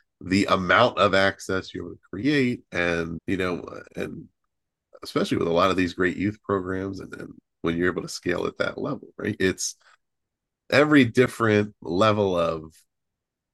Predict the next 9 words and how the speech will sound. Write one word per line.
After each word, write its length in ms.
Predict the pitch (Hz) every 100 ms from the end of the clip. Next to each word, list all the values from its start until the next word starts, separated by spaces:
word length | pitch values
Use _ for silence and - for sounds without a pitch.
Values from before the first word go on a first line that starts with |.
| _
skill, 800 | - - - 131 113 110 107 104
ability, 800 | 95 107 107 110 101 101 101 92
in, 220 | 117 135
even 260 | 95 104 104
interest, 640 | 117 127 - - 85 -
right? 380 | 85 90 104 - -
But 260 | 92 92 - _ _ _ -
that, 420 | 82 95 92 90 - -
that 280 | 87 90